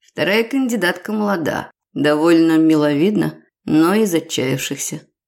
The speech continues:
Мне даже хочется отпоить её своим чаем, но она пьёт вино. Она смотрит на меня проникновенно,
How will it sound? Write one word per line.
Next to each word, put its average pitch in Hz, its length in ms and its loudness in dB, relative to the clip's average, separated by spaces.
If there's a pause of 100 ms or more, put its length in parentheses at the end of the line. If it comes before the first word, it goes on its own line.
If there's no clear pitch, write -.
(140)
Мне 151 300 4
даже 156 280 0
хочется 165 500 -2
отпоить 170 500 -2
её 139 160 0
своим 135 340 -2
чаем, 160 480 -2 (240)
но 131 220 -4
она 139 240 0
пьёт 143 440 -4
вино. 151 540 -2 (300)
Она 151 240 2
смотрит 175 580 -4
на 151 60 2
меня 160 260 2
проникновенно, 147 960 -2